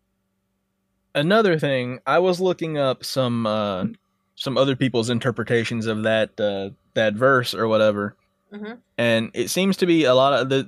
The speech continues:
Speaker 1: or this one page that I found seems to think that it's, like, metaphors for getting old, because the, n-, the second verse where it says, "While the sun or light or the moon or the stars be not darkened, nor the clouds return after the rain,"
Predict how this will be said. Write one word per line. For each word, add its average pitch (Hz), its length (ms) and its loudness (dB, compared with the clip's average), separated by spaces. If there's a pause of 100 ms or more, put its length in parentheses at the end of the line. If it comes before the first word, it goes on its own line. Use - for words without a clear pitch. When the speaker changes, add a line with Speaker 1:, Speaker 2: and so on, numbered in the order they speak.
Speaker 1:
or 123 60 2
this 123 160 -2
one 131 220 -2
page 120 300 -4
that 107 140 -4
I 107 120 0
found 107 400 -4
seems 120 240 -6
to 117 100 -6
think 113 300 -6
that 110 200 -4
it's, 104 280 -8
like, 104 360 -2
metaphors 120 640 0
for 107 460 -2 (100)
getting 113 280 -2
old, 101 380 0 (500)
because 110 720 -2 (720)
the, 120 340 0
n-, 120 280 -2
the 117 100 0
second 117 540 0
verse 117 400 0
where 120 160 0
it 104 80 -4
says, 110 320 -2
"While 113 160 0
the 110 80 -6
sun 117 320 0
or 110 100 2
light 107 300 2
or 107 60 0
the 104 80 -6
moon 110 220 -2
or 107 40 -2
the 107 100 -4
stars 107 460 0
be 110 160 -6
not 104 200 -4
darkened, 120 560 0
nor 113 140 0
the 107 60 -4
clouds 110 300 0
return 113 260 -4
after 107 200 -4
the 101 100 -4
rain," 113 440 0